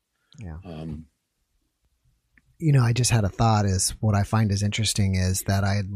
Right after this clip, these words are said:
Speaker 1: learned somewhere that the human brain is incapable of really understanding infinity. And
Speaker 2: Oh, it
Speaker 1: so,
Speaker 2: is.
Speaker 1: and s-, and just to kind of piggyback on what you're saying is that,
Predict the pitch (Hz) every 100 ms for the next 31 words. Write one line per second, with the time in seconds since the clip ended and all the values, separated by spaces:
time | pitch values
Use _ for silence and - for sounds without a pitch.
0 | 98 - - 123 123 131 123 - 104 104
1 | 98 98 98 95 104 98 135 139 143 113
2 | 101 107 110 95 87 - 131 123 - 117
3 | 117 98 95 92 92 92 98 107 107 104
4 | 120 110 98 - 107 98 98 90 - 123
5 | 101 98 - 104 98 80 - 55 50 -
6 | _ _ _ _ _ _ _ _ _ _
7 | _ 98 98 98 104 104 101 104 - -
8 | _ - 110 113 101 - - - 110 98
9 | 98 - 117 - - 110 101 - 131 120
10 | 101 92 107 92 90 104 120 - 87 87
11 | 82 - 85